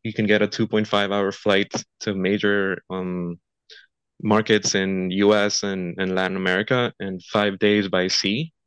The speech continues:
which is a great connecting, um, which is great because the times are great to connect major markets. And, um, that's really important because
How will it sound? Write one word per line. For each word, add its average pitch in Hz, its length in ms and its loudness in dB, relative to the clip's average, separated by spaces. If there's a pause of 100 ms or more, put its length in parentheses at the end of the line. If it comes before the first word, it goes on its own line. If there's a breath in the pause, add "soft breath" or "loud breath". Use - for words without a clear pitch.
(400)
which 110 220 -2
is 98 120 -4
a 101 60 -2
great 95 300 -2
connecting, 101 720 -2 (520)
um, 87 500 -4 (1500)
which 120 180 4
is 113 140 4
great 113 320 2 (240)
because 104 400 2
the 98 280 0
times 107 380 2
are 104 120 4
great 104 300 2
to - 80 -10
connect 98 420 -2
major 101 280 0
markets. 98 640 -2 (220)
And, 95 580 -2 (1300 loud breath)
um, 95 540 -2 (1500)
that's 113 220 2
really 120 220 4
important 107 440 2
because 95 600 0